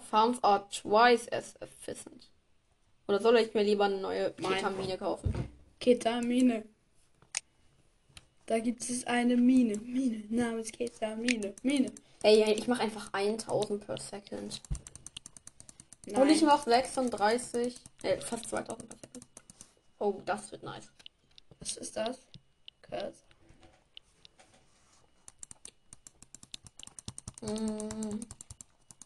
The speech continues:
Speaker 1: Mal war sechsunddreißig Komma drei Ki-, äh, Cookies pro Sekunde. Mm, ich spare auf, als nächstes auf den Fertilizer.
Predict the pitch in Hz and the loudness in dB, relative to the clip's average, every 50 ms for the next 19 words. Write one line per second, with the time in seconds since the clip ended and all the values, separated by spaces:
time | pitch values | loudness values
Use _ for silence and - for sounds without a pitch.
0 | - - _ - - - - - - 254 247 226 226 220 214 214 208 196 214 214 | -20 -20 _ -20 -14 -14 -12 -10 -8 -6 -4 0 2 4 4 4 2 2 2 0
1 | 208 - - 208 202 202 196 196 196 214 214 214 - - - - - - - - | 0 0 -6 -6 -4 -2 0 0 0 0 -2 -6 -14 -16 -20 -20 -20 -20 -20 -20
2 | - - - - - _ - - - - 202 208 202 202 196 185 185 202 208 208 | -20 -20 -20 -20 -20 _ -20 -14 -8 -4 0 0 2 0 0 -2 0 2 2 2
3 | 208 208 208 - 214 208 - - - 196 202 202 - - - - - 220 - - | 2 2 -2 -6 -8 -8 -8 -8 -8 -6 -6 -6 -8 -10 -14 -12 -12 -10 -10 -10
4 | - - 214 214 214 202 - - 208 208 214 208 208 202 202 202 202 208 208 - | -8 -8 -8 -8 -8 -8 -8 -6 -4 -2 -2 0 0 -2 -2 -4 -6 -10 -16 -18
5 | _ - - - - - - - - - - - - - - - - _ - - | _ -20 -20 -20 -16 -16 -16 -18 -18 -20 -20 -20 -20 -20 -20 -20 -20 _ -20 -20
6 | - - - _ - - _ _ _ _ _ _ _ _ _ _ _ _ _ _ | -20 -20 -20 _ -20 -20 _ _ _ _ _ _ _ _ _ _ _ _ _ _
7 | _ _ - - - - 208 226 226 - - - - 269 254 247 247 - - 214 | _ _ -16 -12 -8 -6 -6 -6 -8 -8 -6 0 4 6 6 6 4 2 -2 -6
8 | 214 - 240 226 226 226 - - - - - 196 190 202 - - - - 107 - | -4 -2 -2 -2 -2 -2 -4 -8 -8 -8 -8 -8 -8 -10 -14 -16 -12 -12 -12 -12
9 | - - 117 110 110 - - - - - - _ - - - - | -12 -14 -14 -12 -12 -12 -12 -12 -16 -18 -20 _ -20 -20 -18 -18